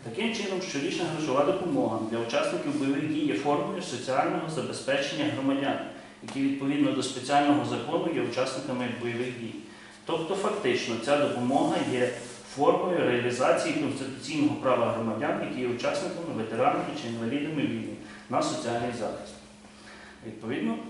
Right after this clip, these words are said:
згідно закону України про статус ветеранів війни, гарантії їх соціального захисту, фінансове забезпечення державних соціальних гарантій здійснюється за рахунок державного бюджету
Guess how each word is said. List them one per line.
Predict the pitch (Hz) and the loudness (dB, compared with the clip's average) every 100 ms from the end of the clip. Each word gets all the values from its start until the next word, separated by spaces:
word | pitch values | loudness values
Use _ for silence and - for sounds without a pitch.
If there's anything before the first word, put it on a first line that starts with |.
| - | -12
згідно | 110 139 196 208 | -8 -4 -4 -2
закону | 202 196 120 110 113 - - 113 | -2 -2 0 -2 -4 -10 -12 -10
України | 135 127 117 113 - | -6 -4 -4 -4 -6
про | 107 | -6
статус | 151 156 - | -4 -4 -4
ветеранів | 120 127 123 113 107 | -4 0 0 0 0
війни, | 104 101 110 113 | -2 -2 -2 -2
гарантії | 123 143 147 135 | -2 0 0 -2
їх | 120 | -4
соціального | - 113 127 123 110 104 | -8 -6 -4 -2 -2 -2
захисту, | 98 95 - 113 - | -4 -6 -10 -12 -6
фінансове | 143 160 170 170 | -2 0 0 0
забезпечення | 160 151 - 135 123 120 107 | 0 -2 2 2 2 -2 -4
державних | 117 127 139 117 | -2 0 0 0
соціальних | - - 123 117 110 | -4 -4 -2 -2 -4
гарантій | 117 - 143 127 | -2 -2 -2 -2
здійснюється | - - 175 151 127 | -4 -4 -4 -4 -4
за | 113 | -4
рахунок | 117 139 156 | -4 -2 0
державного | 113 117 117 135 151 | 0 0 0 0 0
бюджету | 110 107 104 - | -2 -2 -4 -4